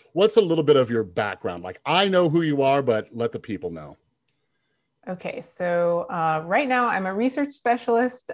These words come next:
Speaker 2: at M I T. I study human-robot interaction from a social, legal, and ethical perspective. Uh, but I have a whole background in law and social sciences.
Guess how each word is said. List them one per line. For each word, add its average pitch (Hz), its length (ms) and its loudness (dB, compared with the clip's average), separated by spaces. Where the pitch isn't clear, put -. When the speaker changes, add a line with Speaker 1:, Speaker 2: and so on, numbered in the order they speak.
Speaker 2:
at 196 100 0
M 196 100 -2
I 208 120 -4
T. 185 420 -4
I - 80 -4
study 175 240 -6
human-robot 196 720 -2
interaction 185 800 -4
from 175 240 -4
a 165 80 -4
social, 196 580 -4
legal, 175 340 -6
and 170 100 -4
ethical 165 400 -8
perspective. 165 840 -8
Uh, 156 100 -6
but 175 140 -2
I 180 40 -2
have 180 200 -6
a 165 260 2
whole 175 240 -8
background 160 420 -4
in 151 160 -6
law 220 380 2
and 170 200 -6
social 170 260 -14
sciences. 180 840 -8